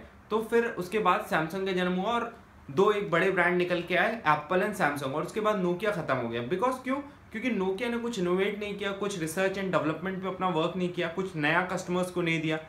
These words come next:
जबकि Apple ने उसी situation में keypad वाली phone, अ, जब चल रहे थे, उसी situation में कुछ नया market में ला के दिया। तो overall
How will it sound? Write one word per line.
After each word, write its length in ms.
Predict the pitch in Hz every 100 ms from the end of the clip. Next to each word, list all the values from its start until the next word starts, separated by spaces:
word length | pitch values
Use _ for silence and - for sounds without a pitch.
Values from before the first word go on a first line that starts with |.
| - - -
जबकि 260 | 175 -
Apple 480 | - - 156 - 226
ने 260 | 196 170 220 - - - - - - - - - - - -
उसी 260 | 185 190 254
situation 520 | 196 170 170 156 185
में 360 | 170 156 196 - -
keypad 380 | - 180 208 214
वाली 200 | 196 185
phone, 460 | 208 185 190 190 -
अ, 40 | 139
जब 360 | 135 131 175
चल 160 | - 196
रहे 260 | 202 180
थे, 100 | 180
उसी 240 | 208 185 233
situation 420 | 214 165 170 180
में 120 | 202
कुछ 240 | 214 233 147
नया 240 | 123 135
market 360 | 131 117 127 113
में 140 | 113
ला 100 | 101
के 180 | 98 104
दिया। 160 | 95 95 - - - -
तो 260 | - 254 -
overall 400 | 180 196 254 247